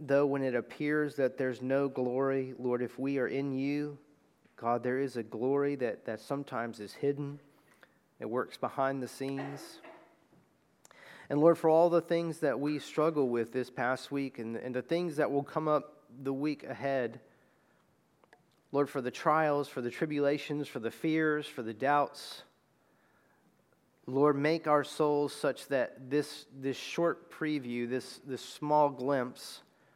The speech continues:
will satisfy our thirst and the hungers of our souls to, to know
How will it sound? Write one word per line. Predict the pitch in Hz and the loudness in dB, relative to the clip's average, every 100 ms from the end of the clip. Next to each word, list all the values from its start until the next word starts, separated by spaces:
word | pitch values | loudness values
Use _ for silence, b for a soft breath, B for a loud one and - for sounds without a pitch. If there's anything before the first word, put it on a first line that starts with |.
| b | b
will | 120 | -10
satisfy | 113 - 147 156 151 - 131 131 | -8 -2 0 0 -2 -2 2 2
our | 113 | 2
thirst | 104 - 120 117 - - - - - _ _ _ _ _ _ _ _ _ _ _ _ - - | -2 -2 -2 -2 -8 -18 -20 -20 -20 _ _ _ _ _ _ _ _ _ _ _ _ -14 -8
and | 127 | -2
the | 117 | -2
hungers | 113 156 165 143 | 2 2 2 0
of | 135 | 0
our | 123 123 | 0 -2
souls | - 135 123 120 113 - | -2 -2 0 -2 -6 -6
to, | 120 113 107 b b b b b b _ - - | -4 -4 -8 b b b b b b _ -20 -18
to | - | -6
know | 139 127 123 139 160 143 113 110 | -4 -4 -4 0 2 4 2 0